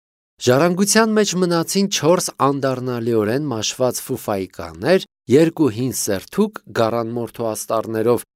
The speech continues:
և աննշան քանակությամբ փող։ Հայրը, ինչպես երևում է, տեղյակ էր միայն խորհուրդ տալում, որ կոպեկ հավաքեն, իսկ ինքը քիչ էր հավաքել։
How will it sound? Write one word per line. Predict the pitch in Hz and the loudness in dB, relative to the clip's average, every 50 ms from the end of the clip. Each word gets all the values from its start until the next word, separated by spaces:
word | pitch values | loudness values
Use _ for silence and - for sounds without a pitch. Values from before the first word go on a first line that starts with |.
| _ _ _ - | _ _ _ -2
և | 120 117 117 | 0 0 2
աննշան | 113 107 104 104 101 - - 156 180 190 190 | 0 0 -2 -2 -4 -2 0 0 0 0 -2
քանակությամբ | - - 113 101 98 92 - 98 82 - - - 98 101 101 101 - _ | -4 -8 -8 -8 -10 -10 -10 -12 -10 -10 -8 -8 -6 -8 -8 -10 -12 _
փող։ | _ - - 92 - - - - _ _ _ _ _ _ _ _ _ _ _ _ _ _ _ _ _ _ _ - | _ -14 -12 -12 -12 -12 -16 -20 _ _ _ _ _ _ _ _ _ _ _ _ _ _ _ _ _ _ _ -2
Հայրը, | 117 113 123 139 165 170 196 196 185 - - | 2 4 6 6 6 4 4 0 0 -2 -6
ինչպես | - 117 - - - 107 92 - - | -8 -8 -8 -6 -6 -6 -6 -4 -4
երևում | 101 95 87 87 90 90 131 170 185 208 | -2 -2 0 0 -2 -2 -2 0 0 0
է, | 202 - - _ _ _ _ _ | 0 -2 -6 _ _ _ _ _
տեղյակ | - 117 107 98 101 117 147 165 165 208 | 2 2 2 4 2 2 2 2 2 2
էր | 196 190 165 | 2 2 0
միայն | 143 110 98 98 113 139 147 | -2 -2 -2 -2 -2 -4 -6
խորհուրդ | - - 110 95 90 101 113 - - _ | -4 -4 -2 -2 0 -2 -4 -4 -6 _
տալում, | 120 117 113 98 85 73 69 - _ _ _ | -4 -4 -4 -6 -8 -12 -14 -18 _ _ _
որ | _ - 98 - | _ -8 -8 -8
կոպեկ | - - 90 - 87 82 - 104 | -8 -10 -8 -8 -10 -12 -10 -10
հավաքեն, | 95 82 85 82 78 - - 87 78 78 76 - _ _ _ _ _ _ | -10 -6 -6 -8 -8 -8 -10 -10 -10 -10 -12 -18 _ _ _ _ _ _
իսկ | 127 117 - - - | -6 -6 -6 -2 -2
ինքը | 190 190 - - 120 | -2 -2 -2 -4 -8
քիչ | - - - 127 120 - | -8 -6 -10 -8 -8 -6
էր | - 85 - | -8 -8 -10
հավաքել։ | - - 80 80 78 76 - - 104 - - | -12 -14 -14 -14 -16 -18 -18 -18 -20 -18 -20